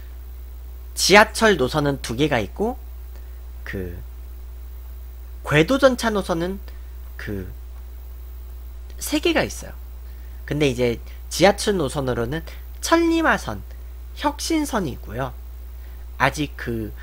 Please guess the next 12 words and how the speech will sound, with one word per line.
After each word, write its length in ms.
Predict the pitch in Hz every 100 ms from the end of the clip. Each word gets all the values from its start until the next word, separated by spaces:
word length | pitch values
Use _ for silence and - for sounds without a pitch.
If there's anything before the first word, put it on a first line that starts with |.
| - - -
노선 360 | 147 240 240
이름을 380 | 131 123 135 139
확정을 400 | 208 - 233 214
못했지만 640 | 147 - 139 - 117 175 - - - - -
계획된 560 | 127 165 - 247 233
노선이 520 | 131 - 98 117 131 -
하나가 340 | - 208 196
있어요. 300 | - - - - - - - - - - - - - - - -
음. 140 | 110 - - - - - - - - - - - - - - - - - - - - -
계획된 440 | 135 156 - 165
노선이 300 | 113 151 156
있지만 360 | 110 - 131 214